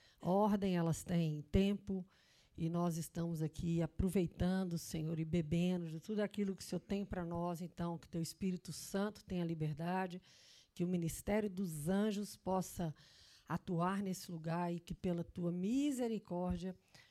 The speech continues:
o Senhor me use, Senhor, em nome de Jesus. Amém e amém. Então, queridos, Deus fala de diferentes formas, né? Deus fala com o homem, vai respondendo essas perguntas aí na sua mente, né?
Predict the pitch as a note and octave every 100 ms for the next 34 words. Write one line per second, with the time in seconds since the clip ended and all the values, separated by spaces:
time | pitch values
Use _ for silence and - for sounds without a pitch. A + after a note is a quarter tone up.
0 | _ _ _ D#3+ - F#3 G3 F#3 F3 D3+
1 | - E3+ D#3+ E3 E3+ E3 - E3 F3 F#3+
2 | F3 D#3+ E3 D3 E3+ F3 F3 - - F3
3 | E3 E3 E3 D#3+ - E3+ F3 E3 C#3+ C3+
4 | - _ - C#4 C#4+ C4 G#3+ F#3 D#3 D3+
5 | D#3+ A#3+ C4+ C4 - F#3+ F#3 F#3+ - _
6 | - _ E3 F#3+ F3 - F#3 F#3+ - -
7 | E3 D3+ C3+ - - D#3+ G3 A3+ - -
8 | - - - _ G#3 D#4+ - - C#4+ C4
9 | A3+ G#3 F#3+ G#3+ B3+ G3+ D#3 D3 - E3+
10 | C4 C#4 - A#3 G3 G3 F#3 - F3+ -
11 | F3+ C#3 E3+ F#3+ F3+ D#3+ F3+ F3+ F3 -
12 | E3+ E3 E3 D3 - - D#3+ F#3